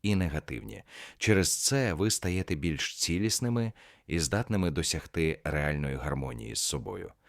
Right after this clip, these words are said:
Підходьте до кожної частини себе з цікавістю і співчуттям, не намагаючись її змінити одразу. Це шлях до глибшого самопізнання і справжнього зростання. Подолання тіні і інтеграція її частин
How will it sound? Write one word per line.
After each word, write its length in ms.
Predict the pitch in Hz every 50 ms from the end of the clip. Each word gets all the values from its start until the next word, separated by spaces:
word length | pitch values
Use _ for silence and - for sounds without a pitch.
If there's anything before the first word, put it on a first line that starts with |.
| - - - - - _
Підходьте 460 | - 104 - - 131 - - 110 101
до 120 | 87 90
кожної 420 | - - 95 87 78 87 85 78 71
частини 520 | - - 80 - - - 85 76 71 69
себе 340 | - - 71 64 73 73 71
з 100 | - -
цікавістю 840 | - - 71 - - 80 80 98 104 110 104 - - - 107 95 - -
і 100 | - 87
співчуттям, 840 | 85 - - - 71 - - - 82 76 - - - - - 85 - - - - - -
не 120 | - 78 76
намагаючись 880 | 73 71 67 65 65 62 67 78 98 107 104 - - 90 - - -
її 420 | 71 67 65 67 71 76 71 - _ -
змінити 520 | - - 73 69 62 64 62 - - -
одразу. 480 | - 107 107 107 101 90 92 - 95 - - _ _ - - - - -
Це 220 | - - 101 95
шлях 520 | 82 - - 73 73 78 92 113 120 - - -
до 260 | - 82 76 101 92 82
глибшого 720 | 73 71 71 78 92 101 90 - - - 95 78 80 78
самопізнання 1040 | - - 73 69 69 65 - - 67 58 - 62 60 57 53 55 65 80 101 123 - -
і 120 | - 90
справжнього 680 | 78 - - - 71 73 80 76 71 78 76 73 69 67
зростання. 720 | 64 65 - 69 - - - 113 95 87 90 95 92 - - _ - - - - - - - _
Подолання 560 | 117 107 104 107 107 113 113 107 104 101 92
тіні 680 | - - - 113 120 113 104 87 76 69 69 69 69
і 100 | - - _
інтеграція 800 | 92 87 78 - 80 76 - 69 82 90 90 - - - 76 69
її 340 | 65 65 71 73 76 73 69
частин 540 | - - 58 - - - 107 110 113 104